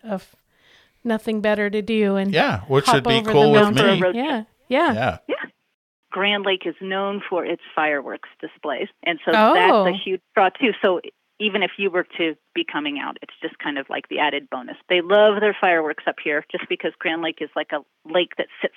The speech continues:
Speaker 3: surrounded by mountains. So not only do you get the reflection of the fireworks off the lake, but then you get the boom that echoes through.
Speaker 1: Right.
Speaker 3: And so Fourth of July is a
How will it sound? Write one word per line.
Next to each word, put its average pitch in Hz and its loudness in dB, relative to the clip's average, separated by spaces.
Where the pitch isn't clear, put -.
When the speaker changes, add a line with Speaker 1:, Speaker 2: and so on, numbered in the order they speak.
Speaker 3:
surrounded 165 -2
by 170 2
mountains. 165 -4
So 208 2
not 185 2
only 175 0
do 170 -8
you 170 -2
get 170 -2
the 170 -4
reflection 160 -6
of 156 -6
the 147 -6
fireworks 147 -2
off 131 -2
the 147 -10
lake, 131 -8
but 151 -6
then 156 -4
you 156 -6
get 151 -6
the 151 -8
boom 160 -8
that - -4
echoes 156 -6
through. 165 -8
Speaker 1:
Right. 190 2
Speaker 3:
And - -4
so 120 -4
Fourth 240 4
of 220 -6
July 196 2
is 175 0
a 165 -2